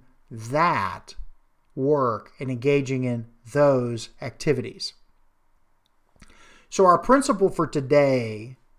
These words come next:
with the word fun is, fun is not about the activity that we do.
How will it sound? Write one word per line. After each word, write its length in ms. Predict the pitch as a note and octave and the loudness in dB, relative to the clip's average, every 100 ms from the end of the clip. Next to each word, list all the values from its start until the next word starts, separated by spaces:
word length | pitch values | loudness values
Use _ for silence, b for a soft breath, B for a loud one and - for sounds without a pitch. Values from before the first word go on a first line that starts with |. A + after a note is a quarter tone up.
| _ | _
with 240 | C#3+ C#3+ | -4 0
the 80 | D#3 | 0
word 420 | C#3 D3 D#3 D3+ | 0 0 0 -2
fun 680 | B2+ - E3 C3 G2 F#2+ A#2+ - - | -4 0 2 0 -4 -12 -16 -20 -6
is, 680 | E3+ C#3+ A2 G2 G2 - - - - _ _ _ _ _ | -2 -2 -2 -8 -10 -12 -14 -18 -20 _ _ _ _ _
fun 460 | _ - F#3+ G3 G#3+ | _ -2 4 6 6
is 180 | G#3 E3+ | 2 0
not 340 | E3+ E3+ F#3+ | 0 2 2
about 640 | G3+ D#3 C#3 C3+ C3+ - - | 2 0 -2 -2 -6 -8 -6
the 160 | C3+ | -4
activity 880 | C3 - - D#3+ C#3 A#2+ A#2+ A2+ B2 _ - | -2 -6 -4 -2 0 0 -2 -6 -12 _ -12
that 220 | A2 G#2+ | -12 -8
we 200 | A#2+ B2+ | -8 -6
do. 280 | A#2+ A2 | -6 -8